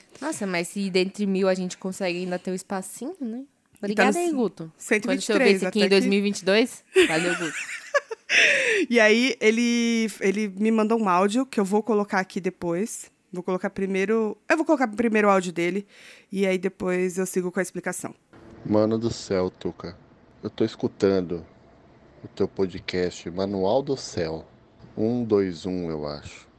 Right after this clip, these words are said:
Speaker 3: E você me fala que a, mano, que as línguas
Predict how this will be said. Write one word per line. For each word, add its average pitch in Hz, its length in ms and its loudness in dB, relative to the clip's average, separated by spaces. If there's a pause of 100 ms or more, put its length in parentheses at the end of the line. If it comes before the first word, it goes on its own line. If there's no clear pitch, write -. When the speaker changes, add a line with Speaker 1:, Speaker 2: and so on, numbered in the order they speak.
(260)
Speaker 3:
E 98 60 -8
você 98 400 -4
me 127 120 -2
fala 87 680 -2 (840)
que 98 300 -4
a, 95 180 0 (1120)
mano, 101 300 -10 (880)
que - 80 -2
as 110 220 0
línguas 107 960 -2